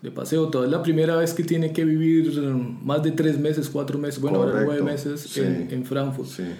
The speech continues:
Speaker 1: ¿Cómo es la vida cotidiana de un cónsul en Frankfurt?
Speaker 2: Bueno, en el caso mío, por la falta de alemán y con el propósito de perfeccionar la, eh, el idioma lo más que pueda, obviamente es un idioma muy difícil y soy consciente que,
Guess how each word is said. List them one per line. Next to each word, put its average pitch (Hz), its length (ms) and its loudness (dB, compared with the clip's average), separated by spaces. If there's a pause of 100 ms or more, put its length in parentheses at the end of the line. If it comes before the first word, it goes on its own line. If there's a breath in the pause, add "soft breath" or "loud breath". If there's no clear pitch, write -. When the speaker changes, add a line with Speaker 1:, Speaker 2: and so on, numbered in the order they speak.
(140)
Speaker 1:
¿Cómo 214 220 4
es 220 40 2
la 214 100 2
vida 214 260 2
cotidiana 165 760 0 (440)
de 139 120 -2
un 151 180 0
cónsul 165 560 0
en 127 120 -6
Frankfurt? 135 520 -4 (880 soft breath)
Speaker 2:
Bueno, 131 300 0
en 117 80 2
el 113 140 -2
caso 170 600 0
mío, 165 360 -2
por 160 160 -2
la 107 100 0
falta 117 360 -2
de 156 60 -2 (120)
alemán 113 520 -2
y 127 120 -4
con 107 200 -6
el 101 60 -6
propósito 113 720 -6
de 110 80 -2
perfeccionar 98 800 -6
la, 123 240 -4
eh, 98 260 -8
el 92 140 -6
idioma 95 420 -4
lo 117 260 2
más 110 220 -2
que - 120 -10
pueda, 110 300 -2
obviamente 107 560 -4
es 107 80 -8
un 113 100 -6
idioma 110 320 -6
muy 107 140 -4
difícil 107 480 -6
y 98 80 -6
soy - 460 -8
consciente 107 640 -6
que, 90 460 -6